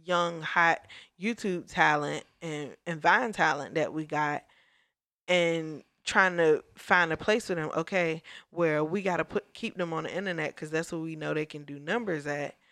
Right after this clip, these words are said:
And then a very few translated to T V and movies. And then when they did do that, they didn't succeed the same way Spoken Reasons did. And he was in that movie with, uh, with, uh, Jenna Mc-,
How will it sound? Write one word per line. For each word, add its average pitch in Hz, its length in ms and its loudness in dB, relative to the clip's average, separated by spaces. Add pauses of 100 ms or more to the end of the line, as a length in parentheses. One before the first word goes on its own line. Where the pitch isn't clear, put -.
(380)
And 170 160 -4
then 160 200 -2
a 143 160 0
very 185 420 0
few 226 540 -6 (260)
translated 220 720 0
to - 140 -14
T 185 220 -8
V 170 160 -4
and 156 100 -4
movies. 160 400 -2
And 180 160 -4
then 214 180 0
when 202 100 -4
they 180 140 -2
did 190 300 -2
do 190 100 -2
that, - 380 -2 (520)
they 202 160 4
didn't 190 440 -2
succeed 269 720 -4 (220)
the 185 80 -6
same 220 320 2
way 214 200 4
Spoken 214 460 2
Reasons 262 340 -2
did. 185 160 0
And 165 80 -2
he 240 160 0
was 247 160 -2
in 233 100 2
that 220 140 2
movie 220 320 2
with, 208 320 6
uh, 185 540 6 (1080)
with, 190 440 4
uh, 175 220 6
Jenna 208 260 0
Mc-, 208 160 -2